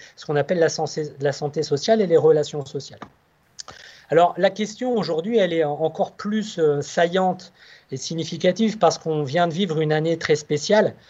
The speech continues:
Dans, euh, durant laquelle il y a eu une restriction de liberté, les gymnases étaient fermés, les piscines sont fermées, les parcs ont même été, euh, fermés à un moment. Et lorsqu'on regarde comment nos jeunes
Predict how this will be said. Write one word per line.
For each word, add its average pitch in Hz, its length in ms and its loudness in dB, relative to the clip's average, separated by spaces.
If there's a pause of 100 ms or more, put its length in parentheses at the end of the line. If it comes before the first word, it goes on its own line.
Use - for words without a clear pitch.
(300)
Dans, 151 340 4
euh, 139 60 0
durant 156 260 0
laquelle 160 380 2
il 143 100 -10
y 143 60 -4
a 151 40 2
eu 170 60 -4
une 170 160 -4
restriction 160 540 -2
de - 20 -6
liberté, 160 500 0
les 160 140 -4
gymnases 160 380 -4
étaient 147 180 -6
fermés, 170 320 -2
les 156 140 0
piscines 147 300 -8
sont 147 160 -4
fermées, 170 280 2
les 151 140 2
parcs - 340 0
ont 175 60 2
même 175 180 -2
été, 151 240 -4 (380)
euh, 131 40 -4
fermés 175 380 0
à 165 80 4
un 160 80 4
moment. 175 480 0 (500)
Et 143 80 2
lorsqu'on 214 420 2
regarde 180 560 0
comment 196 400 -2
nos 170 180 -4
jeunes 180 320 -2